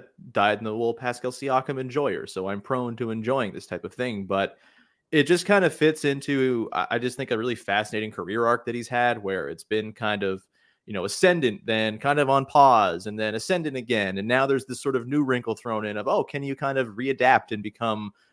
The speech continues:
more of a number two to Scotty's number one, or a one B to a one A, or however the nomenclature sorts out to suit your fancy. Um, but I'm enjoying this season from him.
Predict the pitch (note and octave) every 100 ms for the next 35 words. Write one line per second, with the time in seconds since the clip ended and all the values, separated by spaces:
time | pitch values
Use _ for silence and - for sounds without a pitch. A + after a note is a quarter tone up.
0 | _ A2 A2 A#2 A2+ A2+ A2+ A2+ A2 B2+
1 | A#2+ A2+ - A#2 A#2 A2 A2 A2+ A2+ C3
2 | A#2 G2+ G2+ G#2 A2 A#2 A#2 A#2+ A#2+ A#2
3 | A#2 A#2 A#2 B2 A2+ F#2+ G2+ G#2+ A2+ A2+
4 | A2+ G#2+ G2+ G#2+ A#2 A2+ G#2+ G#2 G2 F#2
5 | - F#2+ - F#2 F#2+ - F#2 - A2 -
6 | G2+ F#2+ E2+ _ A2 A2 - D2+ _ _
7 | _ _ _ - F#2 E2+ C#2 - _ A2
8 | B2 D3+ D#3+ D#3+ C3+ D#3+ F3 D3 C3 B2+
9 | - C#3+ D3+ C3 A2 G2+ G2+ F#2+ G2+